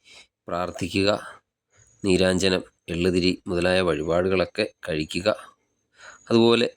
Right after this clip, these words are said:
ശ്രദ്ധിക്കേണ്ട വേറൊരു കാര്യം, ശിവക്ഷേത്ര ദർശനം ഈ ഒരു വർഷക്കാലം ഒരു കാരണവശാലും മുടക്കരുത്. ശിവക്ഷേത്ര ദർശനം നടത്തി, ആ, പിൻവിളക്ക്,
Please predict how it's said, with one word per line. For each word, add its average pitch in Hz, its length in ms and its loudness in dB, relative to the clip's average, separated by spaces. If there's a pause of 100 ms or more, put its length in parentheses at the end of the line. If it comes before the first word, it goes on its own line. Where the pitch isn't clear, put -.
ശ്രദ്ധിക്കേണ്ട 104 560 -2 (120)
വേറൊരു 95 340 2
കാര്യം, 85 280 0 (680)
ശിവക്ഷേത്ര 113 680 2
ദർശനം 98 480 2
ഈ 101 120 -6
ഒരു 101 100 -2
വർഷക്കാലം 95 640 -2 (580)
ഒരു 101 100 -2
കാരണവശാലും 95 600 0
മുടക്കരുത്. 82 540 -2 (540)
ശിവക്ഷേത്ര 95 540 0
ദർശനം 95 400 2
നടത്തി, 85 380 0 (1120)
ആ, 104 60 -6 (140)
പിൻവിളക്ക്, 90 680 2